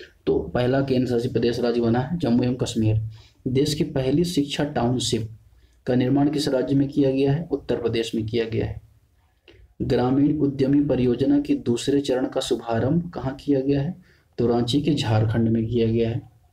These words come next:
ग्रामीण उद्यमी परियोजना। जो ग्रामीण उद्यमी परियोजना, इसका उद्देश्य क्या है? जनजाति युवाओं में कौशल विकास एवं उद्यमिता को बढ़ावा।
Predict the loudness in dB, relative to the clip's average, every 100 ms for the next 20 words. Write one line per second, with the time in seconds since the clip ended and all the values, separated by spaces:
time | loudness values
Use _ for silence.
0 | _ _ _ _ _ _ _ -4 -2 2
1 | 2 0 -2 -2 0 0 0 -2 0 0
2 | -2 -4 -8 -16 _ _ _ _ _ _
3 | _ _ _ _ _ _ _ _ _ -4
4 | -2 0 2 2 2 0 2 2 2 2
5 | 2 2 2 2 0 0 0 0 -2 0
6 | 0 0 0 0 0 -2 0 2 2 2
7 | 2 2 2 2 2 -2 -2 -2 -2 -4
8 | -2 -2 0 0 0 0 -2 -2 0 0
9 | 0 0 0 -2 -2 -2 -2 -8